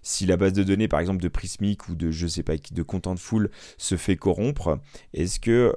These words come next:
euh, c'est tous les utilisateurs ou c'est que un site ou, enfin, tu vois, c-, ça serait intéressant de,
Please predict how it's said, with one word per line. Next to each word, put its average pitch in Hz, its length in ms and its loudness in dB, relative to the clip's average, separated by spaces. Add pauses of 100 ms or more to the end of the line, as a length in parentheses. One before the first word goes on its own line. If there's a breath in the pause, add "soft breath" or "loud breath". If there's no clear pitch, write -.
euh, 71 280 0
c'est 82 260 -4 (100)
tous 156 180 4
les 110 180 6
utilisateurs 123 840 2 (120)
ou 147 460 0
c'est 104 200 -2
que - 280 2
un 104 100 -2
site 143 480 -4
ou, 107 80 -8
enfin, 95 240 -2
tu 127 100 0
vois, 139 120 0 (340 loud breath)
c-, - 240 -14
ça 85 240 0
serait - 180 -4
intéressant 101 480 0
de, 80 380 0